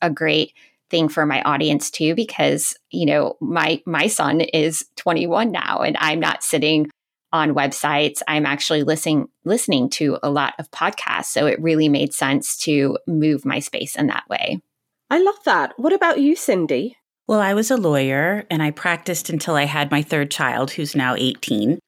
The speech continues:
Speaker 3: And then I took a break, did volunteer work, and was trying to figure out where I wanted to go after that. I didn't really want to practice anymore as a lawyer. And I just couldn't figure out exactly what it was I did wanna do.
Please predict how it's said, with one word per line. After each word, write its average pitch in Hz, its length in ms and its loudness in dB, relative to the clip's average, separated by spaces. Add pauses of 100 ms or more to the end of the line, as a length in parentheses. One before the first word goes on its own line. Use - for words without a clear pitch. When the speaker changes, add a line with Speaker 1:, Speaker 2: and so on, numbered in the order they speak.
(340)
Speaker 3:
And 170 180 2
then 185 140 2
I 214 80 2
took 214 240 -4
a 208 60 0
break, 165 760 -2
did 151 200 -2
volunteer 151 640 2
work, 226 400 0 (460)
and 220 100 2
was 220 140 0
trying 311 260 2
to 269 80 0
figure 220 260 -2
out 190 240 0
where 170 140 2
I 175 120 2
wanted 151 320 2
to 156 100 -4
go 143 240 2
after 170 260 -2
that. 208 180 2
I 190 60 2
didn't 170 220 -2
really 170 160 -2
want 165 140 2
to 156 40 0
practice 151 480 -4
anymore 139 540 2
as 135 160 -2
a 156 80 -4
lawyer. 135 500 0 (600)
And 160 320 2
I 135 100 0
just 170 280 -4
couldn't 233 240 2
figure 208 220 -2
out 175 120 2
exactly 156 360 -2
what 147 140 2
it - 140 -2
was 143 180 0
I 131 120 0
did 135 220 0
wanna 120 220 2
do. 107 320 -4